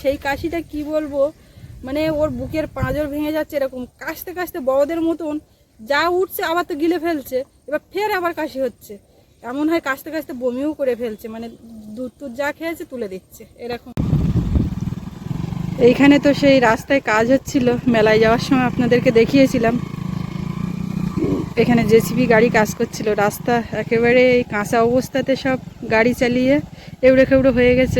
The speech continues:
কোনো রকমে পা রেখে রেখে ওই চালিয়ে নিয়ে যাচ্ছে, যে কারণে এখান থেকে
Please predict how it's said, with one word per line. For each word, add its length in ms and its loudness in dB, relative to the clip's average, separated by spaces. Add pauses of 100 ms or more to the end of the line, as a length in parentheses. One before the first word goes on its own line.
(160)
কোনো 220 0
রকমে 260 0 (100)
পা 120 2 (400)
রেখে 240 2
রেখে 200 2
ওই 120 0
চালিয়ে 320 2
নিয়ে 240 0
যাচ্ছে, 320 -4 (840)
যে 80 6 (100)
কারণে 300 4 (260)
এখান 240 -2
থেকে 140 -2